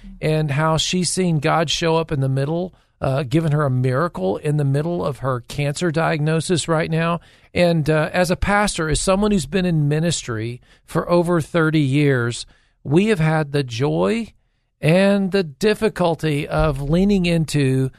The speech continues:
uh, just a, a difficult diagnosis. I mean, so many people come to us over the years. But can I tell you, let me tell you one of the upsides if you're listening right now. What we found is this.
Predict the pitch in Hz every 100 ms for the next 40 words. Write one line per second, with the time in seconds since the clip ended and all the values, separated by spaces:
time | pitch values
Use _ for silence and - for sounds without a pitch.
0 | _ _ 151 147 135 185 - 165 170 165
1 | 127 175 190 208 202 175 165 156 143 131
2 | 135 165 - 135 117 147 143 135 - 185
3 | 202 220 214 196 170 190 180 139 - -
4 | 196 240 170 135 - 165 139 139 131 120
5 | - _ - - - - 185 - 185 190
6 | 202 208 165 202 233 240 214 196 180 175
7 | 165 170 - 147 151 156 147 147 151 156
8 | 156 127 117 113 135 120 110 - _ _
9 | 165 170 180 - 180 185 185 160 123 165
10 | 147